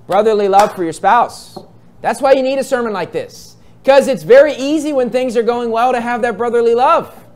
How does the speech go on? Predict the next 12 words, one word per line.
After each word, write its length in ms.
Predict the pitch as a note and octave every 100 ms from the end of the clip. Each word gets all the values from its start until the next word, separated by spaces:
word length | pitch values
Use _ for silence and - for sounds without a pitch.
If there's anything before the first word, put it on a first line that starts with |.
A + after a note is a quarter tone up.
| - _ _ _ _
right? 400 | - F#3 D#4 - - - - _ _ _ _
But 80 | F3+
what 200 | G#3 D#4+
about 440 | F#4 D4 E4+ D4+
when 80 | C4
you 100 | B3+
go 140 | A#3+ A#3+
through 160 | A#3+
the 80 | G3
storms 340 | - A3 G#3
of 100 | F3
life? 380 | D#3+ D3+ G2+ -